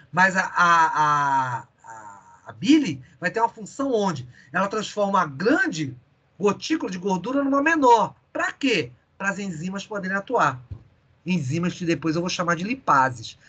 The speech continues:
As lipases exatamente vão favorecer a sua quebra em função da vesícula biliar. Porque a vesícula biliar vai liberar bile. E a bile exatamente vai favorecer isso. O que que ela possui?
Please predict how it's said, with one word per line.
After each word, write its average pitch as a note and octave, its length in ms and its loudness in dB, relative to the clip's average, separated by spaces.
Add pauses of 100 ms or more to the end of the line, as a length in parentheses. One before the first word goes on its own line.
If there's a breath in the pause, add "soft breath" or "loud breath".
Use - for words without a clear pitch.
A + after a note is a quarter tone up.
As C#3 120 0
lipases G3+ 460 4
exatamente F#3+ 320 -8
vão F#3 100 -8
favorecer F#3 540 -4
a - 20 -2
sua G3+ 220 -8
quebra G#3+ 460 -4 (240 soft breath)
em D#4 180 2
função C4+ 420 -6
da A3 100 -2
vesícula A3 380 -6
biliar. G#3+ 640 0
Porque - 160 -6
a - 20 2
vesícula F3 440 -4
biliar F3 260 0
vai F#3+ 100 0
liberar F#3 640 2
bile. D#3+ 580 -4 (460)
E F3+ 80 -2
a G3 80 6
bile D#3+ 360 -6
exatamente F3 440 -8
vai F#3 120 -4
favorecer F3+ 560 -8
isso. C3 220 -8 (360 soft breath)
O - 80 -10
que A#3 140 -2
que A#3 100 0
ela G#3 120 2
possui? C#4+ 540 2